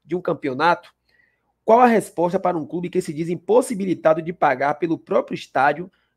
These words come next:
mas que entra na disputa para contratar um dos jogadores mais caros da América do Sul. São muitas perguntas sem respostas, mas é típico dessa gente.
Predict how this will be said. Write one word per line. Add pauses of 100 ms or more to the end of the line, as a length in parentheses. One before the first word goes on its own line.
mas
que
entra
na
disputa
para
contratar
um
dos
jogadores
mais
caros
da
América
do
Sul. (500)
São
muitas
perguntas
sem
respostas, (160)
mas
é
típico
dessa
gente.